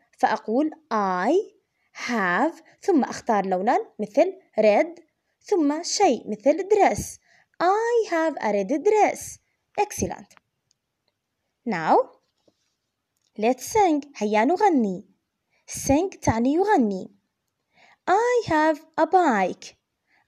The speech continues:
I have a bike. It's black. It's nice. And I like it. I have a bike. It's black. It's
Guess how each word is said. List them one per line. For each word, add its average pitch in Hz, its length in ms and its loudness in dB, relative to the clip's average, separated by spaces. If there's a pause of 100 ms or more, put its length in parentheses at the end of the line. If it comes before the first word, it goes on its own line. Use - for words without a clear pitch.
(120)
I 440 380 2
have 294 380 0
a 294 100 -2
bike. 277 720 0 (960)
It's 254 340 -4
black. 311 800 0 (920)
It's 254 380 2
nice. 320 800 -2 (720)
And 233 160 2 (100)
I 392 400 4
like 277 460 2 (240)
it. - 320 -6 (1120)
I 220 320 4 (140)
have 214 280 0
a 226 100 0
bike. 285 760 0 (600)
It's - 360 -2 (220)
black. 294 520 2 (800)
It's 392 360 0